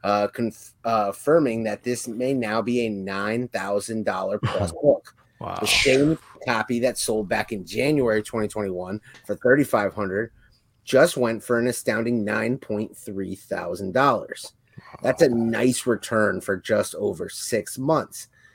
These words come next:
Speaker 1: So if you need some cash, like selling comics at a profit, and own a copy of this relatively scarce variant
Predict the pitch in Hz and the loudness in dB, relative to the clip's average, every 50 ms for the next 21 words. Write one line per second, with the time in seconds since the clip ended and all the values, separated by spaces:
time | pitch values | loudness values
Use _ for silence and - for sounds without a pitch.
0 | _ _ _ - - 185 208 208 190 156 180 175 175 170 156 - 170 165 151 - | _ _ _ -4 4 8 10 10 10 10 8 4 4 4 4 2 2 2 0 0
1 | - 135 127 120 120 120 120 117 - - - _ _ _ _ _ _ - 101 107 | 2 2 2 4 4 2 0 -2 -4 -12 -14 _ _ _ _ _ _ -6 -2 0
2 | 117 123 131 123 - - - 127 123 120 123 113 110 - 123 113 110 113 113 107 | 2 2 2 2 0 2 2 4 4 4 0 -2 -4 -4 -2 -2 0 0 -2 -4
3 | - - 123 107 101 95 - - 123 120 117 110 - 113 104 90 80 95 104 98 | -2 -2 0 0 0 -2 0 0 2 2 2 2 2 0 -2 -2 -2 -8 -10 -10
4 | - 117 127 143 156 156 - - 127 113 117 117 135 120 104 90 85 92 110 107 | -4 0 2 2 2 2 2 0 0 0 0 0 0 -2 -2 -4 -4 -4 -4 -4
5 | 104 - - 90 92 101 101 107 117 113 - - 113 95 107 110 - - - - | -4 -8 -10 -6 -4 -4 -2 -2 -2 -4 -4 -6 -6 -4 -4 -8 -8 -8 -6 -6
6 | 95 92 92 - - 73 - 117 143 143 117 101 113 - | -6 -6 -6 -12 -12 -4 0 2 2 2 2 -2 -4 -6